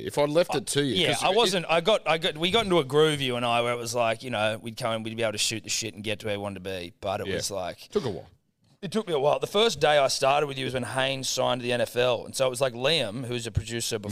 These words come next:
Speaker 2: beforehand, he went away to get married. So I'm just starting, like, I was an intern, and then it was, like, starting, and then
Speaker 1: Yeah.
Speaker 2: Haynes fucking joins the N F L, and I was like, "Holy shit." Like, completely under the pump. Barely knew how to f-,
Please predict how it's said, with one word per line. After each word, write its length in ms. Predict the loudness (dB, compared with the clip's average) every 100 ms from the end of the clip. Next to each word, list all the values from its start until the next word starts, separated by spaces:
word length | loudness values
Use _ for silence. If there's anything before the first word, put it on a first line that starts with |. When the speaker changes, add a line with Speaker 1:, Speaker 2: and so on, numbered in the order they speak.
| 0
Speaker 2:
beforehand, 480 | 0 0 -2 -8 -10
he 260 | -4 -2 0
went 240 | 0 0 0
away 220 | 2 2
to 60 | 0
get 160 | -2
married. 460 | 0 0 0 -4 -10 _ _
So 140 | -4 -2
I'm 120 | 0
just 160 | -2
starting, 420 | 0 2 2 0 -4
like, 200 | -2 -2
I 40 |
was 100 | -2
an 80 | -4
intern, 400 | -4 0 0 0
and 80 | -4
then 80 | -6
it 80 |
was, 100 | -4
like, 200 | -2 0
starting, 420 | 0 2 2 2 -2
and 80 |
then 80 | -4
Speaker 1:
Yeah. 180 | -2 0
Speaker 2:
Haynes 240 | 0 -4
fucking 320 | -4 -4 -4 -4
joins 280 | -4 -2
the 40 | -4
N 80 | -4
F 100 | -2
L, 100 | -2
and 80 | -2
I 20 |
was 100 | -4
like, 140 | -8
"Holy 480 | -4 -2 -2 -4 -10
shit." 460 | -8 -6 -8 -12 -16 _ _ _ _ _ _ _ -2
Like, 340 | 0 -2 -8
completely 440 | -6 0 2 2 0
under 140 | -4
the 60 | -4
pump. 360 | -2 -2 -2
Barely 220 | 0 0
knew 120 | 2 0
how 80 |
to 60 | 0
f-, 160 | -4